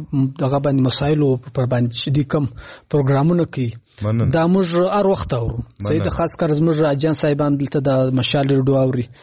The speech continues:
Speaker 2: مهم.
Speaker 1: نو ستاسو چې کوم، اه، کوریج دی، یا ستاسو چې کوم کومک دی د پښتني سیمې په معنا باندې،
Speaker 2: مهم.
Speaker 1: چې تاسو کوم زموږ مسلې بیانوي.
Speaker 2: مهم.
Speaker 1: مجموعي خو زموږ، اه، سپین ږیرو درته ویلې، ځوانانو هم درته ویلې، زموږ
Speaker 2: بله.
Speaker 1: مسلې ډېرې دي. صحیح ده؟
Speaker 2: مهم.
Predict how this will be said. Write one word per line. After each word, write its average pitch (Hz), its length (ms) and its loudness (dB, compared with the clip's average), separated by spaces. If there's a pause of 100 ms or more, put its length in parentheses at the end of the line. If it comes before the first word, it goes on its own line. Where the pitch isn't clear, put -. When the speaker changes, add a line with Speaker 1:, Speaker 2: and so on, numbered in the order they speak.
Speaker 2:
مهم. 90 340 0
Speaker 1:
نو 156 280 2
ستاسو 196 360 -2
چې - 160 -4
کوم، 185 280 2
اه، 175 420 2
کوریج 160 540 2
دی، 156 120 2
یا 147 40 2
ستاسو 151 280 -2
چې - 80 -6
کوم 156 260 0
کومک 160 440 0
دی 156 80 2
د 135 100 0 (160)
پښتني 143 480 0
سیمې 143 320 2
په 127 100 2
معنا 120 300 2
باندې، 120 280 0 (220)
Speaker 2:
مهم. 98 300 2 (140)
Speaker 1:
چې - 80 -10
تاسو - 340 0
کوم 170 140 2
زموږ 160 300 2 (360)
مسلې 160 400 0
بیانوي. 120 400 -2 (240)
Speaker 2:
مهم. 98 320 -2
Speaker 1:
مجموعي 180 280 2
خو 196 200 -4
زموږ، 208 260 2
اه، 202 420 2
سپین 180 240 0
ږیرو 190 240 2 (100)
درته - 180 -4
ویلې، 156 260 2
ځوانانو 156 320 2
هم 156 60 2
درته 131 300 -2
ویلې، 123 280 2 (100)
زموږ 185 180 2
Speaker 2:
بله. 185 280 2
Speaker 1:
مسلې 160 400 2
ډېرې 131 240 2
دي. 120 60 -8
صحیح 135 240 0
ده؟ 190 100 2
Speaker 2:
مهم. 95 260 0